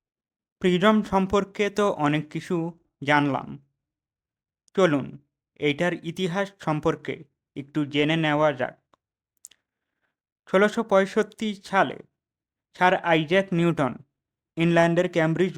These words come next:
বিশ্ববিদ্যালয়ের অধ্যয়নরত একজন তরুণ বিজ্ঞানী ছিলেন। তিনি আলো এবং রং সম্পর্কে সব শিখতে খুব আগ্রহী ছিলেন। একটি উজ্জ্বল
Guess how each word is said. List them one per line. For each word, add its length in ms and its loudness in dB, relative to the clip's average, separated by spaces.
বিশ্ববিদ্যালয়ের 760 -2
অধ্যয়নরত 600 0
একজন 220 -4
তরুণ 240 2
বিজ্ঞানী 440 -4
ছিলেন। 240 -6
তিনি 200 4
আলো 200 6
এবং 160 2
রং 140 6
সম্পর্কে 520 0
সব 160 6
শিখতে 380 -4
খুব 160 0
আগ্রহী 400 0
ছিলেন। 300 -2
একটি 240 -2
উজ্জ্বল 360 4